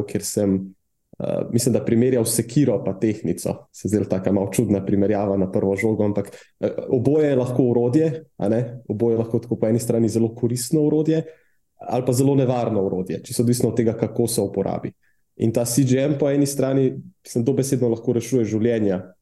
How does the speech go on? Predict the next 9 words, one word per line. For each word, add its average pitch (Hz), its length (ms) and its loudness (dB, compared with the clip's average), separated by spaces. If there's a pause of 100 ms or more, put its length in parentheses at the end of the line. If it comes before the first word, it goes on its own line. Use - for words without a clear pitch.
(140)
diabetikom, 113 800 -2
ampak 107 300 -6
sicer 113 520 2
zdravo 117 440 0
populacijo 117 720 0
pa 110 100 2
je 113 80 2
njihova 110 240 0
uporaba 107 460 -2